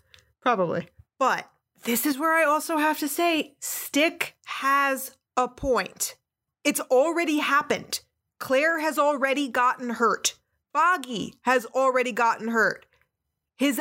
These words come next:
identity is eventually either gonna come out or just somehow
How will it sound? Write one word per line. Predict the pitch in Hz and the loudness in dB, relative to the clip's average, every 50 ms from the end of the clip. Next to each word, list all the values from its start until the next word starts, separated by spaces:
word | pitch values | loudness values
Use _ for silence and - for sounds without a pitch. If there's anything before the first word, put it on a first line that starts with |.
| - - | 0 2
identity | 277 277 240 - 269 277 285 294 330 320 339 330 339 320 - - | 2 2 0 0 0 0 0 0 0 0 0 0 0 -2 -2 -2
is | 262 262 - 262 | -2 0 0 -2
eventually | 247 190 247 247 254 277 - - 302 302 294 277 | -2 0 0 0 0 0 -2 -2 0 0 0 0
either | - 254 247 240 226 | 0 0 2 2 2
gonna | 208 - 247 269 320 339 | 2 2 2 2 2 0
come | - 320 330 294 | -2 -4 -2 0
out | 285 294 311 320 320 - - _ | 2 2 2 2 0 -2 -4 _
or | 247 240 233 226 226 | -2 2 2 2 2
just | - - 247 226 - - | 2 0 -2 -2 -2 0
somehow | - 311 330 339 339 311 277 247 226 220 214 214 | 2 2 2 2 0 0 2 2 2 2 2 0